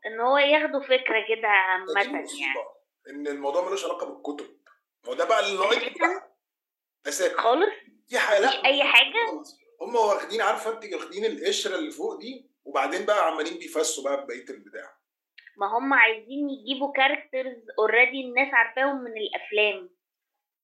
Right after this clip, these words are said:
Speaker 2: تمام، بس هم بيزودوا كاركترز لا جت في الأفلام القديمة ولا موجودة في الكتب.
Speaker 1: إيه ده
Speaker 2: ف-
Speaker 1: بجد؟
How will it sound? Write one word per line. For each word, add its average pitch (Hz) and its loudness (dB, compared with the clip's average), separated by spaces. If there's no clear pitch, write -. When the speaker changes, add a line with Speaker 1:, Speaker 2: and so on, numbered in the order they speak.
Speaker 2:
تمام، 160 0
بس 156 0
هم 180 0
بيزودوا 185 -2
كاركترز 196 -2
لا 185 0
جت 202 -8
في - -6
الأفلام 156 -2
القديمة 202 -2
ولا 190 4
موجودة 185 0
في - -2
الكتب. - -4
Speaker 1:
إيه 220 2
ده 247 6
Speaker 2:
ف- - 4
Speaker 1:
بجد؟ 240 2